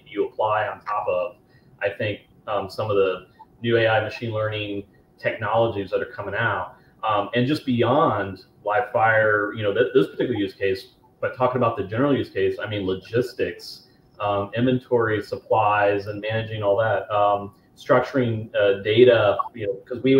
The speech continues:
we have to integrate with multiple authoritative data sets, and how do you optimize that networks? Um, you know, being able to tune networks based on your scenario. You know, it, a, a combat training center needs a massive network for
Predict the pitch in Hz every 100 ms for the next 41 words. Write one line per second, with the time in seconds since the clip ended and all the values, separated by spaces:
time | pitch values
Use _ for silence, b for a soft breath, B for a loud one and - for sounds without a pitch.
0 | 147 147 139 120 110 127 127 131 120 98
1 | 101 120 127 127 113 - 120 120 113 -
2 | 117 127 - 92 87 - 95 101 107 110
3 | 104 107 107 107 104 101 95 - 107 -
4 | - 107 123 - 98 - - - - b
5 | b _ - 101 101 101 98 - 104 92
6 | 117 120 123 127 127 - - 147 156 143
7 | 131 147 143 123 - 120 117 110 101 98
8 | - 98 98 98 101 b b b _ 123
9 | 110 117 120 - _ 107 - 104 - -
10 | - 147 135 - - 170 196 147 - 101
11 | 98 101 104 - - 120 117 120 123 165
12 | 202 - 95 98 90 90 - 98 87